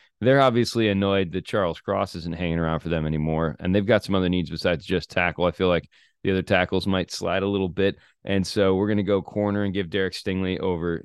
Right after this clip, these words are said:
to the Seahawks, and I'm sure Pete Carroll would be happy to have a guy that's, uh, again, potential to be a lockdown corner at this level, 'cause, again, the knock on Stingley wasn't anything about his ability. It was, you know, he got hurt.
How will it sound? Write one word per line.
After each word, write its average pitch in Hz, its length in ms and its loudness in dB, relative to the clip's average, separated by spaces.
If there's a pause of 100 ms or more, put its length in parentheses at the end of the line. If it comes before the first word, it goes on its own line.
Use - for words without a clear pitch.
(100)
to 87 340 2
the - 80 -6
Seahawks, 90 640 2
and 82 100 -2
I'm 76 80 -6
sure 82 200 -2
Pete - 260 -4
Carroll 90 240 4
would 73 60 0
be 80 100 0
happy 85 300 2
to 80 60 2
have 82 280 0 (380)
a 101 100 0
guy 92 300 4
that's, 87 320 -2
uh, 85 340 2
again, 85 380 -4 (320)
potential 135 500 4
to - 80 -6
be 117 100 4
a 107 60 8
lockdown 95 580 4
corner 101 360 0
at 82 100 -6
this 90 220 -4
level, 92 260 2
'cause, 87 160 -4
again, 90 300 0 (320)
the 104 80 2
knock 110 300 4
on 107 120 4
Stingley 110 440 0
wasn't 101 340 0
anything 101 360 -2
about 90 200 0
his 82 120 -6
ability. 87 440 0
It 69 100 -4
was, 80 340 -6
you 85 120 -4
know, 73 60 -2
he 85 120 0
got 78 200 0
hurt. 98 280 4